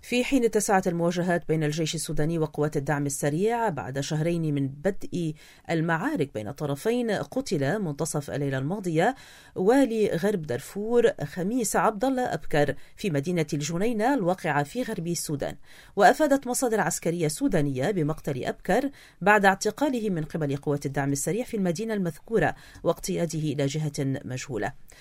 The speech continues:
ودان رئيس مجلس السيادة السوداني عبد الفتاح البرهان مقتل وتصفية والي غرب دارفور على يد ميليشيا الدعم السريع المتمردة.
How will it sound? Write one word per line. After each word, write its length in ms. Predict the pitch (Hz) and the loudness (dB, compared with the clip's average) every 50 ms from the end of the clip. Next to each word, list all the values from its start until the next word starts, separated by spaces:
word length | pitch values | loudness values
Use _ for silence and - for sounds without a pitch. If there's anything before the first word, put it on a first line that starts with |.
| - - - - | -20 -12 -2 2
ودان 380 | 190 208 202 190 202 185 165 | 6 6 6 6 4 2 2
رئيس 360 | 147 143 156 - - 175 - 160 | 2 0 0 0 -2 -2 -4 -2
مجلس 360 | 147 156 - 151 143 - - | -4 -2 -2 -2 -2 -2 -2
السيادة 340 | - 135 - 160 143 139 139 | -4 -4 -2 -2 0 0 -2
السوداني 460 | 135 - - 143 135 135 147 202 247 | -4 -4 -4 -4 -2 -2 -2 -2 -2
عبد 180 | 214 165 127 | -4 -4 -6
الفتاح 400 | 104 - - 127 - - 156 151 | -6 -8 -8 -8 -4 -4 -4 -2
البرهان 460 | 160 139 147 - 156 160 190 226 214 165 | -4 -4 -4 -4 -4 -2 -2 -2 -2 -4
مقتل 360 | 147 143 - - 143 127 123 | -4 -6 -4 -4 -4 -2 -2
وتصفية 600 | 117 120 139 - 240 - - - 226 190 143 139 - 143 135 - - - - - - - - | -4 -6 -6 -6 -8 -8 -8 -6 -4 -2 -2 -2 -2 -4 -6 -6 -6 -14 -20 -20 -20 -18 -12
والي 280 | - 143 160 190 208 185 147 131 139 - | -6 -2 0 0 0 0 0 -2 -2 -2
غرب 140 | 151 156 143 | -2 -4 -4
دارفور 640 | 127 117 - 110 143 - - - 247 269 269 262 - - - - - - | -6 -8 -8 -8 -10 -10 -6 -2 0 2 2 2 0 -4 -12 -16 -12 -6
على 360 | 311 349 339 294 254 220 190 | -4 0 2 2 4 4 4
يد 160 | 170 160 151 151 | 2 2 2 2
ميليشيا 800 | 139 135 131 139 160 185 180 - - - 160 147 139 - - - | 0 0 0 -2 -2 -4 -2 -4 -2 -2 0 0 0 0 -2 -4
الدعم 400 | 139 127 - 214 247 277 269 254 | -6 -4 -4 -4 -2 -2 -2 -2
السريع 480 | 240 - - 214 185 156 139 135 123 | -2 -4 -2 -2 0 0 0 0 -2
المتمردة. 800 | 131 127 123 143 196 269 277 - - - - - - - - | -2 -4 -4 -4 -4 -4 -4 -4 -6 -8 -8 -14 -14 -16 -16